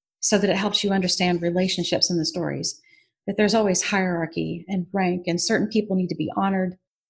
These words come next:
and certain people need to be protected. And when all that's upended, that just creates disorder and it's chaos, and everything is affected by that. That book helps with understanding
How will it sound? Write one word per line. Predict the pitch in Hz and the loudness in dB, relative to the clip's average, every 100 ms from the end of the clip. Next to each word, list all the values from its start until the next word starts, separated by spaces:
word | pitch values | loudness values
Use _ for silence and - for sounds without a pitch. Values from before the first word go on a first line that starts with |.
| _ _ _ - | _ _ _ 0
and | 185 175 | 2 4
certain | 214 202 | 2 2
people | 214 190 | 0 0
need | 185 175 | -2 -2
to | |
be | 170 - | -8 -10
protected. | - 226 220 190 175 170 - | -2 -2 0 0 -2 -2 -6
And | 190 | -2
when | 175 185 | 0 0
all | 196 | 0
that's | 196 185 - | 0 -2 -2
upended, | 202 190 190 180 170 175 | -2 0 2 2 0 -2
that | 190 - | -6 -4
just | - - - | -4 -4 -4
creates | 185 175 - - | -2 0 0 -2
disorder | 175 - 160 156 165 170 | -4 -4 -2 -4 -6 -6
and | 185 | -6
it's | 156 - - | -4 -6 -4
chaos, | 160 143 - - - _ _ _ | -4 -4 -6 -8 -8 _ _ _
and | 185 165 165 180 _ _ _ _ - | -6 -4 -6 -8 _ _ _ _ 0
everything | 190 185 180 175 | 2 2 2 2
is | 170 | 0
affected | 170 156 - 170 | -2 -6 -6 -8
by | 180 175 | -6 -6
that. | - - _ _ _ _ _ _ - - | -8 -12 _ _ _ _ _ _ -16 0
That | 214 220 | 2 2
book | 196 175 | -2 -2
helps | 180 175 - | -4 -6 -6
with | 180 | -2
understanding | 180 170 - 180 175 170 165 160 | 0 0 -2 0 0 0 0 -4